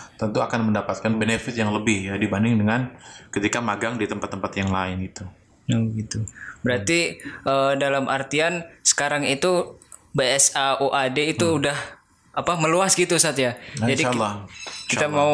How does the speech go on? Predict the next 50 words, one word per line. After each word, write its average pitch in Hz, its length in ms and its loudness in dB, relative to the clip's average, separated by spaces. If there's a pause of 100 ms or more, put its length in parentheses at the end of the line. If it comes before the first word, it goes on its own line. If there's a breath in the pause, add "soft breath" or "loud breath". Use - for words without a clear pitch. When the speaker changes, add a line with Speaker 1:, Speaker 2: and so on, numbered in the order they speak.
(120)
Speaker 2:
masuk 139 400 2
ke - 80 -2
bidang 139 400 2
apapun, 139 400 0
Speaker 1:
Ya. 185 80 4
Speaker 2:
insya 151 160 4
Allah 160 240 0
bisa, 165 160 4
Ustaz, 165 160 0
ya? 131 160 0
Speaker 1:
Ya. 98 120 2 (600 loud breath)
Ya, 113 240 2
saya - 160 0
kira 143 320 0
karena 139 320 -2
kita 143 320 -4
d-, 120 160 -6
bahasa 120 320 0
dan 120 80 0
sastra 135 480 0
ya, 104 240 -2 (320)
itu 131 160 0
lebih 113 320 0
luas 120 400 0
ya. 104 160 -10
B-, 107 480 0
Speaker 2:
Hmm. 104 160 0
Speaker 1:
B 104 80 4
S 107 160 2
A 110 80 -4
itu 139 80 -4
bisa 120 160 2
luas, 110 320 0
kita 120 160 0
bisa 123 240 0
menjadi 107 480 0
apapun 113 400 -2
ya. 113 240 0 (480 loud breath)
Eh, 110 480 2
bisa 110 160 2
menjadi 110 320 2
praktisi 113 480 0
bahasa, 120 640 0
kemudian 104 320 -2
bisa 104 160 2
menjadi 104 320 -2
guru 101 320 -2
bahasa 113 480 0
dan 98 80 -2
sebagainya. 104 720 0